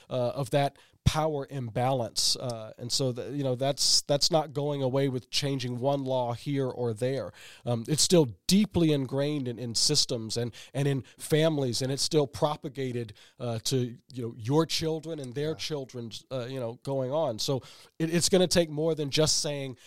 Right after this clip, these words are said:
Speaker 1: "I'm not a racist
Speaker 2: <laughs>
Speaker 1: myself."
Speaker 2: Right.
Speaker 1: Um, you know, that, that doesn't, doesn't change that there's still racist systems in place.
Speaker 2: Yeah.
Speaker 1: And, you know, for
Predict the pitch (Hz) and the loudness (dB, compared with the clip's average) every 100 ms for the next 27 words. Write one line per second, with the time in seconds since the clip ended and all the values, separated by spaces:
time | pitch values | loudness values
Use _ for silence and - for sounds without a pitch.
0 | - _ - 147 151 147 143 120 139 143 | -20 _ 0 0 2 -2 -2 -2 -4 -2
1 | 151 139 135 131 - 170 147 123 - - | -2 -2 -2 -2 0 0 0 -2 -10 -14
2 | 123 110 113 131 120 123 147 127 135 139 | -14 -12 -8 -8 -8 -10 -4 -2 -2 0
3 | 151 - 160 156 139 - _ _ - 160 | 0 0 -2 -2 -6 -10 _ _ 0 0
4 | 139 - - 175 165 - 139 - 139 - | 0 0 2 0 -4 -6 -8 -2 0 2
5 | 160 143 127 139 151 - 120 - 170 - | 4 2 4 2 2 2 4 4 4 4
6 | - 139 127 - 127 113 - 131 120 - | 2 -4 -4 -10 -12 -16 -8 -8 -6 -8
7 | - 110 101 _ - _ 160 139 - - | -10 -14 -16 _ -20 _ 0 0 -6 -20
8 | - _ 220 165 - 185 165 156 | -20 _ 2 2 2 4 4 4